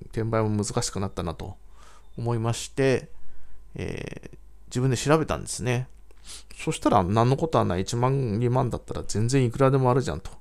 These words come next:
ね。まあ、これあの、私が儲けさせますとか言って教えてる人もね、まあ、大して商品見つけるのうまくないから、だったら私が教えようということで教え始めました。で、転売のハウツー本も書きました。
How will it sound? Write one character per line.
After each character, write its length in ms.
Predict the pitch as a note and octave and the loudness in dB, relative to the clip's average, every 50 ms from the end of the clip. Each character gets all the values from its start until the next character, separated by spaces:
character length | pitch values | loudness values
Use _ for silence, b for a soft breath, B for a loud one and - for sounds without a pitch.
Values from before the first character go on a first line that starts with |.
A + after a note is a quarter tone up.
| - - - - - - - | -18 -20 -20 -20 -18 -14 -8
ね。 220 | - G#2+ F#2+ A2+ A#2 - - - - - | -6 -6 -6 -6 -8 -14 -18 -18 -12 -10
ま 80 | C3+ B2+ | -10 -10
あ、 120 | - - | -10 -8
こ 80 | - - | -6 -6
れ 60 | C3 | -4
あ 80 | C3+ | -2
の、 260 | C#3 C#3 C3+ C3+ - - B B B B B B B B B B | -2 -2 -2 -2 -4 -6 B B B B B B B B B B
私 280 | - A2 B2 C3 - D3 | -4 -2 -2 0 2 2
が 120 | C#3 C3 | 4 4
儲 160 | C3 C3 C3 C3 | 4 2 2 2
け 80 | - | 0
さ 120 | C3 D3 C#3 | 0 0 0
せ 120 | C3 C#3 | 0 0
ま 120 | C#3+ D3 | 0 0
す 80 | C3+ - | -2 -4
と 60 | - | -8
か 120 | - - - | -8 -6 -6
言 40 | |
っ 20 | - | -6
て 140 | - - G#2 | -6 -8 -6
教 160 | G#2 - - | -2 0 0
え 60 | F#2+ | 0
て 80 | - - | 0 -2
る 80 | - | -4
人 160 | A2+ - - | -4 -6 -6
も 140 | - G2 F2+ | -6 -4 -2
ね、 260 | F2 G#2 G2+ G2 A2+ - - - - | -2 0 -2 -2 -4 -8 -14 -10 -8
ま 100 | C#3+ A#2+ | -8 -6
あ、 20 | |
大 220 | - - - D#3+ | -6 -6 -6 -6
し 60 | D3+ - | -6 -4
て 100 | - C3+ | -6 -6
商 200 | - - A#2+ A#2+ | -2 -2 -2 -2
品 200 | - C#3+ C3 B2 | -2 -2 -2 0
見 120 | B2 A#2 | 0 -2
つ 120 | - - | -4 -4
け 60 | - C#3+ | -2 -2
る 80 | C3+ | -2
の 100 | B2 A2+ | 0 0
う 60 | G2+ | 0
ま 160 | A2 B2+ A2+ - | 0 0 -2 -2
く 80 | G#2+ | -2
な 120 | G#2 G2 G#2 | 0 0 0
い 60 | G2+ | 0
か 120 | - D#2+ C2 | 0 -2 -4
ら、 160 | A1+ - - B B B B B B B - | -4 -6 -10 B B B B B B B -4
だ 80 | - B2 | -4 -4
っ 20 | |
た 120 | - - - | -2 -2 0
ら 80 | A2 | 0
私 360 | G2+ G2+ G2 A2 G#2 - - | 0 2 2 2 2 2 2
が 80 | A2+ A2 G#2+ G#2+ | 4 4 4 4
教 140 | - - | 4 6
え 40 | A#2+ | 6
よ 80 | A2 A2 | 6 4
う 40 | G#2 | 4
と 240 | - F2+ F2+ G#2+ - - | 0 -6 -6 -8 -8 -6
い 80 | - C#3+ | -4 -4
う 60 | D3+ | -4
こ 100 | - F3 | -4 -4
と 100 | - D3 | -4 -2
で 220 | C#3 F2+ F2+ - - | -2 -4 -6 -6 -6
教 80 | - G#2 - - | -6 -4 -2 -2
え 40 | E2+ | -4
始 180 | F2 - - F2 | -4 -4 -6 -8
め 100 | E2+ D#2+ | -8 -8
ま 120 | - - | -8 -8
し 80 | - - | -10 -12
た。 120 | - - - - - B B B B B B B B B B B B B B B B B B B B - - | -12 -12 -14 -14 -16 B B B B B B B B B B B B B B B B B B B B -2 2
で、 240 | D#3 D#3 - - - - - | 2 2 0 -2 -8 -4 2
転 160 | C#3+ C3 B2 | 2 4 4
売 120 | B2 A#2+ | 4 4
の 120 | A2+ G2+ F#2 | 4 2 0
ハ 140 | - - A2 | 0 0 -2
ウ 60 | A2 | -2
ツ 140 | - - A#2+ | 0 -2 -2
ー 100 | G#2+ - | 0 2
本 200 | G#2+ G2 F2+ D#2+ | 0 0 0 -2
も 80 | - - | -6 -8
書 60 | - | -12
き 140 | - - - | -12 -10 -8
ま 80 | F#2 - | -8 -8
し 80 | - | -8
た。 100 | - - | -10 -12